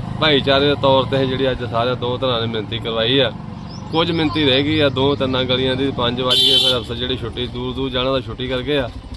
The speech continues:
ਸਵੇਰੇ ਉਹਨਾਂ ਦੋ ਬੰਦੇ ਘਲਾ ਕੇ ਤੇ ਬਾਕੀ ਉਹ ਮਿਣਤੀ ਕਢਾ ਕੇ ਤੇ ਭਰ ਕੇ ਕਾਗਜ਼ ਪੁਰ ਕਰਕੇ ਉਹਦੀ ਰਿਪੋਰਟ ਜਿਹੜੀ ਆ ਸਾਨੂੰ ਸੌਂਪ ਦੇਣਗੇ, ਡੀ ਡੀ ਪੀ ਓ ਨੂੰ,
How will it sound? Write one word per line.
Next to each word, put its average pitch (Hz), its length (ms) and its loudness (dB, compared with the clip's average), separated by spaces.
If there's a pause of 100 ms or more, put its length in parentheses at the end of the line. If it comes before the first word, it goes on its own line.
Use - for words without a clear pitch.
(220)
ਸਵੇਰੇ 147 400 2
ਉਹਨਾਂ 156 220 0
ਦੋ 135 220 -2
ਬੰਦੇ 135 260 -2
ਘਲਾ 135 280 4
ਕੇ 120 100 -2
ਤੇ 127 80 -4
ਬਾਕੀ 120 320 -2
ਉਹ 127 40 -2
ਮਿਣਤੀ 120 320 -4
ਕਢਾ 123 320 -2
ਕੇ 117 120 -4
ਤੇ 123 140 -2
ਭਰ 123 140 0
ਕੇ 117 140 -2
ਕਾਗਜ਼ 117 320 2
ਪੁਰ 117 200 -4
ਕਰਕੇ 123 440 -2 (500)
ਉਹਦੀ 143 220 2
ਰਿਪੋਰਟ 127 300 -2
ਜਿਹੜੀ 139 200 2
ਆ 135 40 4
ਸਾਨੂੰ 123 400 -2 (500)
ਸੌਂਪ 123 360 0
ਦੇਣਗੇ, 135 360 2
ਡੀ 131 180 2
ਡੀ 131 120 4
ਪੀ 131 200 0
ਓ 127 180 -2
ਨੂੰ, 127 220 -4